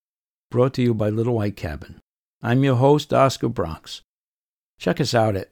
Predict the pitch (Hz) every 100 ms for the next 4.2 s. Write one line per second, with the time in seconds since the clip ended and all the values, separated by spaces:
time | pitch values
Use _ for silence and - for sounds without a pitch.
0 | - 139 127 113 120 104 95 95 87 87
1 | - 85 67 - _ _ _ _ _ _
2 | _ - 117 147 165 175 - 151 143 127
3 | 139 131 - 107 131 131 127 120 - 123
4 | 113 110